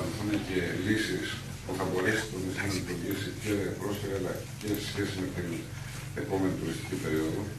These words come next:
Θα είναι καλό από το σεισμό της Κεφαλονιάς να βγουν κρίσιμα συμπεράσματα και για τη δημόσια διοίκηση και για τις συνέπειες μιας σοβαρής άσκησης του επαγγέλματος, που τον επαγγελματών που έχουν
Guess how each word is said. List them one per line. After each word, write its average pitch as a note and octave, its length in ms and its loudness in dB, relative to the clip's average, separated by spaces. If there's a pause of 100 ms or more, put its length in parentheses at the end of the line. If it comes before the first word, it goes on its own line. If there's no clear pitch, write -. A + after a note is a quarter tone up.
(840)
Θα G2+ 120 4
είναι G#2+ 220 4
καλό G2 200 4
από A2 120 0
το G2 100 0
σεισμό G2 260 0
της G2+ 120 -2
Κεφαλονιάς F#2+ 560 0
να F#2+ 120 0
βγουν G#2+ 220 2 (280)
κρίσιμα G2 420 2
συμπεράσματα E2 600 0 (1000)
και A2 160 4
για A2 120 4
τη F#2+ 60 2 (100)
δημόσια F2+ 380 0
διοίκηση - 380 0 (1300)
και G#2 160 4
για - 140 4
τις - 140 0
συνέπειες F#2+ 640 2 (800)
μιας G2 240 2
σοβαρής F#2 440 4
άσκησης - 260 0
του F#2+ 120 2
επαγγέλματος, F2+ 680 2 (360)
που - 140 -2
τον F#2 160 6
επαγγελματών F#2 560 0
που - 140 -2
έχουν F#2+ 140 0